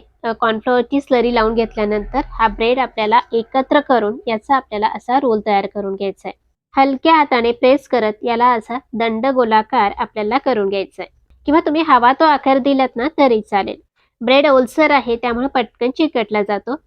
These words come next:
जर कुठे कोरडं राहिलंय असं वाटत असेल, तर पाण्याचा किंवा कॉर्नफ्लॉवरच्या स्लरीचा हात लावून ती जागा आपल्याला पूर्णपणे व्यवस्थित फोल्ड करून घ्यायची आहे,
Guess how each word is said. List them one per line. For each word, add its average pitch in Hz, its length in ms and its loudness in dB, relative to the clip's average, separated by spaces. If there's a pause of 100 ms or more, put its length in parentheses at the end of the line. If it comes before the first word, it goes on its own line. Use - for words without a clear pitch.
जर 247 100 4
कुठे 254 300 -4
कोरडं 247 380 2
राहिलंय 233 360 0
असं 233 200 -4
वाटत 240 340 -4
असेल, 214 220 -6 (100)
तर 254 60 -6
पाण्याचा 240 500 -2
किंवा 226 300 -10
कॉर्नफ्लॉवरच्या 226 580 -6
स्लरीचा 226 460 -4
हात 240 220 -4
लावून 208 180 -4
ती - 480 -14
जागा 220 260 0
आपल्याला 233 300 -2
पूर्णपणे 277 640 -2
व्यवस्थित 214 540 -4
फोल्ड 233 200 2
करून 202 280 -2
घ्यायची 196 340 -6
आहे, 185 220 -10